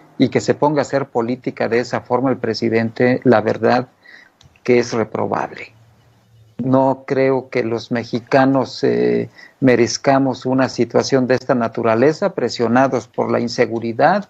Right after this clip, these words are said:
presionados por la situación económica, presionados por la pandemia sanitaria,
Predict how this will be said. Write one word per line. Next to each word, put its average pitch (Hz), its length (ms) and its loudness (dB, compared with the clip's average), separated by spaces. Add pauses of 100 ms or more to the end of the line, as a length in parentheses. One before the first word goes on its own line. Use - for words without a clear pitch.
(100)
presionados 123 920 0 (280)
por 123 140 -2
la 120 80 0
situación 123 560 0
económica, 170 880 2
presionados 123 920 0
por 123 220 -2
la 113 220 2
pandemia 127 500 2
sanitaria, 160 880 2